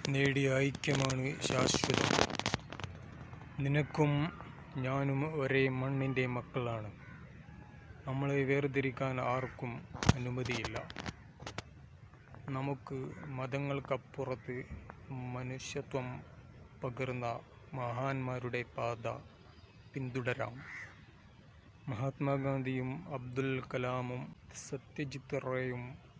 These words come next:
ആ പാതയിലായിരുന്നു. അവസാനത്തിൽ ഒരു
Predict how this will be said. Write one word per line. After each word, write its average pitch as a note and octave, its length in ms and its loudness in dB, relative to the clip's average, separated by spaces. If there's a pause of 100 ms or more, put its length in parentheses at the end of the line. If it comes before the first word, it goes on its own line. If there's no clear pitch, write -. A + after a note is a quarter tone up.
ആ B2 80 -2 (140)
പാതയിലായിരുന്നു. A2+ 920 -4 (1300)
അവസാനത്തിൽ C#3 720 0 (180)
ഒരു B2+ 180 0